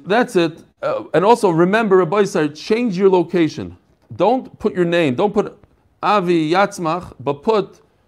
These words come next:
Miami Beach, uh, Manchester, whatever you're, that, try to change your name so that we see the location, not the name,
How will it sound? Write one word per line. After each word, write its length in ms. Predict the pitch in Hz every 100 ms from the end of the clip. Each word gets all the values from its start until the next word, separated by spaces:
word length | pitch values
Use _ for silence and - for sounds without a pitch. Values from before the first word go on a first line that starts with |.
| _ _ _ _ _ _ -
Miami 520 | 135 156 185 180 175
Beach, 480 | 147 139 92 - - _ _ _ _ _ _ _ _ _ _ -
uh, 160 | 117 123
Manchester, 800 | 170 208 - 165 - 135 101 -
whatever 360 | - 160 220 220
you're, 240 | 180 175
that, 380 | 143 175 190 -
try 340 | - 196 220
to 100 | 220
change 300 | 202 214 202
your 120 | 175
name 260 | 185 190 156
so 120 | 135
that 100 | 151
we 80 | 151
see 180 | 143 196
the 120 | 180
location, 600 | 160 143 190 175 165 147
not 200 | 160 170
the 80 | 160
name, 360 | 180 202 180